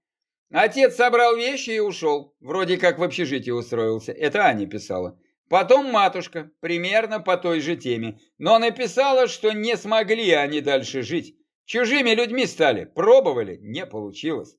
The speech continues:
Отец оставил квартиру ей. Тут он молодец.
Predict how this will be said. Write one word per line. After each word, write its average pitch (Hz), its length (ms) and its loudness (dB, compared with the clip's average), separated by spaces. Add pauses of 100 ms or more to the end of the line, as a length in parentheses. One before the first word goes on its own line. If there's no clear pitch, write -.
(580)
Отец 277 580 0
оставил 220 560 -2
квартиру 175 500 0
ей. 123 380 -4 (140)
Тут 185 340 0
он 214 160 -2
молодец. 160 520 -2